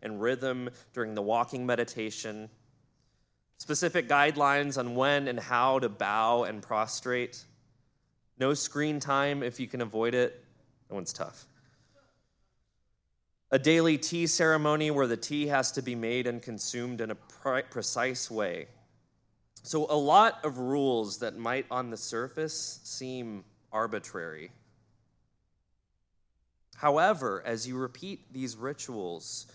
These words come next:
your mind slows down. Your every movement begins to feel intentional, and personally, I start to feel the presence of God in such stillness.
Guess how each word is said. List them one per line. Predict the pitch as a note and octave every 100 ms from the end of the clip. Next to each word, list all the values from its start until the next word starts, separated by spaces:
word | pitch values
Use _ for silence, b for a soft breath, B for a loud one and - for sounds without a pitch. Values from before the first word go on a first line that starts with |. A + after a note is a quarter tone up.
| b b b
your | B2 B2+
mind | A#2 B2 D3 C#3+ B2 G2+ F2+ - _
slows | - - B2 A#2 A2+ G#2+ F2+
down. | G2 G2+ G2+ F2+ E2+ E2+ _ _ _ _ _ _ _ _ _ -
Your | B2
every | - C#3 C3 C3+
movement | B2 B2+ C3 B2 A#2 -
begins | G#2+ A2 G#2+ G#2+
to | -
feel | A2 G#2+ G#2+ G#2+
intentional, | G#2+ F#2+ A2 A2 - G#2+ G2
and | F2+ G#2 - B B
personally, | - F#3 F#3 F3 C#3+ C#3 B2
I | A#2+ C3+ B2+
start | - B2+ A2+ -
to | A2
feel | - A2+ A2+
the | G2
presence | - A2+ G#2 G#2 F#2 -
of | G2
God | - F#2+ F#2+ F2+ E2+
in | F#2+ F2+
such | - F2
stillness. | - - F#2+ F#2 F2 E2 - - -